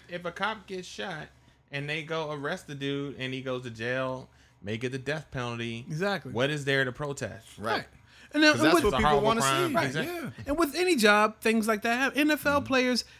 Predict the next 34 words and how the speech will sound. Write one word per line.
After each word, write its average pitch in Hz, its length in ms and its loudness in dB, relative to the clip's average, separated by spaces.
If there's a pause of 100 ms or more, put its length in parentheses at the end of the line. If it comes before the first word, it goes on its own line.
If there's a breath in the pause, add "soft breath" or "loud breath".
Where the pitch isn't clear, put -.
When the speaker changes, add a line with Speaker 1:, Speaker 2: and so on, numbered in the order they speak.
(100)
Speaker 2:
almost 269 320 2
get 226 160 -6
paralyzed 196 880 2
every 277 240 2
week. 285 400 -2 (240)
You 262 80 0
know, 269 60 4
they 262 60 6
Speaker 3:
Yeah. 254 40 2
Speaker 2:
put 262 100 -2
themselves 277 380 4
out 330 240 0
there. 135 160 -6 (220 loud breath)
It's, 269 340 -2 (180 loud breath)
it's, 233 200 0 (320)
it's 202 140 0
dangerous. 240 720 6
Not 220 100 2
as 240 80 6
Speaker 3:
Mm-hmm. 240 60 2
Speaker 2:
dangerous 262 200 4
as - 40 -2
being 269 120 2
a 262 40 2
police 294 240 2
officer, 190 280 4
but 226 340 6 (460 soft breath)
things 185 320 4
can 226 160 4
happen. 254 600 2
Speaker 3:
Mm-hmm. 92 240 -8 (240)
Speaker 2:
So 247 220 4
why 254 260 4
can't 240 360 0